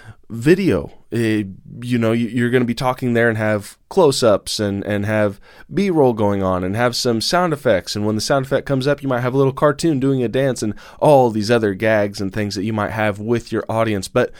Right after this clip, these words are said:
with podcasting, if you're going to be a podcaster first and a YouTuber second, then there's so many different things that you are going to be looking at differently. How does the, my audio sound? If I'm gonna have video, how does it look for the sake of a long-term conversation?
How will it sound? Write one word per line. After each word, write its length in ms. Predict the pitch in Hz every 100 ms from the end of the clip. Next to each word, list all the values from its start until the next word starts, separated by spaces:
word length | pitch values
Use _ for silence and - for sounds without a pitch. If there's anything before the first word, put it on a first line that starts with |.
| - - -
with 240 | 104 95
podcasting, 880 | - 180 220 165 120 85 - 90 90 -
if 160 | 139
you're 100 | 139
going 200 | 135 202
to 60 | 185
be 100 | 147
a 40 |
podcaster 800 | 101 - 160 160 156 131 - 104
first 420 | - - 147 113 113
and 120 | 104
a 40 |
YouTuber 460 | 110 123 139 98 -
second, 480 | - 190 190 90 - - - - -
then 160 | 151
there's 180 | 151 139
so 280 | - 208 190
many 160 | 156
different 280 | 131 131 110
things 420 | 131 139 123 104
that 200 | 110 104 - - - -
you 180 | 135
are 60 | 127
going 220 | 120 120
to 60 | 107
be 120 | 104
looking 340 | 107 139 127
at 140 | 101 -
differently. 480 | 127 - - 87 78
How 220 | - 113
does 180 | 120 113
the, 80 |
my 240 | 107 104 104 -
audio 380 | 107 110 95
sound? 480 | 80 - 80 76 76
If 100 | 98
I'm 140 | 113 117
gonna 160 | 117
have 180 | 113 107
video, 380 | 117 120 110 104 - -
how 180 | 117 123
does 180 | 120 110
it 120 | 85
look 340 | 107 139 98
for 100 | -
the 80 | 98
sake 280 | 95 107 101
of 80 | 95
a 60 |
long-term 840 | 92 98 107 107 107 107 107 101 95
conversation? 920 | 101 98 92 - 120 120 - 73